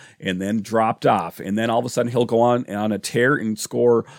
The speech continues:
you know, four goals in four nights, and then he'll fall off. So I think that ultimately what the Capitals are looking for in Anthony Mantha is consistency. Consistency scoring, game in,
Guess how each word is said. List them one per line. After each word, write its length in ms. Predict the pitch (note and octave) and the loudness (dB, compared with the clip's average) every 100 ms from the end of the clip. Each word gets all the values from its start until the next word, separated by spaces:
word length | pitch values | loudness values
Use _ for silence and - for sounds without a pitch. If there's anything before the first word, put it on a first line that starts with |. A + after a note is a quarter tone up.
| - | -18
you 100 | - | -2
know, 220 | G#2+ G2+ - | 2 2 0
four 340 | - B2+ C#3 | 0 2 2
goals 380 | A#2+ A#2+ C#3+ A#2 | 4 4 4 2
in 100 | G2 | -2
four 280 | - B2 C3 | 0 2 2
nights, 360 | A#2 D3 D#3 | 2 0 -2
and 200 | - A2+ | -6 -4
then 140 | A#2 A2+ | -2 -2
he'll 180 | A2 | -2
fall 340 | G#2+ A#2 A2+ G#2 | 0 2 2 2
off. 260 | G#2 F2+ | 0 -6
So 280 | - A#2 A2 - - - | -6 -2 -2 -6 -20 -10
I 100 | - | -2
think 220 | C#3 B3+ D4 | 0 2 2
that 100 | A3+ | 0
ultimately 580 | A#2+ D3 - D3+ C#3+ C#3+ | 0 -2 -2 -4 0 0
what 240 | A2 A#2 | 2 2
the 80 | - | 0
Capitals 560 | G#2+ A2 A#2 C3+ B2 B2 | -8 -6 -4 0 0 -2
are 220 | - G#2+ | -2 0
looking 400 | G#2+ C3 - B2 | 2 2 2 -4
for 420 | - F#2+ F#2 F2+ | -4 -2 0 0
in 200 | F#2+ F#2 | -2 -6
Anthony 420 | F2 G2 B2+ C#3 C#3 | -6 -6 -6 -4 -2
Mantha 560 | G2 F#2+ G#2 G#2 G2 - - - | -2 -2 -4 -2 -2 -4 -18 -6
is 180 | A2+ | -4
consistency. 1040 | - - C#3 C3+ D#3 D#3 - G#2 - F2+ D#2 - - | -4 -2 -2 0 -2 -2 -2 -4 -4 -6 -6 -10 -8
Consistency 800 | - B2+ - F3+ - G3 - F3 | -4 -2 0 -2 0 -6 -4 -4
scoring, 580 | - - A#2+ B2 B2+ A#2+ G#2 | -4 0 2 2 0 -4 -8
game 340 | G#2+ A#2 D3+ | -4 0 0
in, 320 | B2 A2 A2+ | 0 0 -2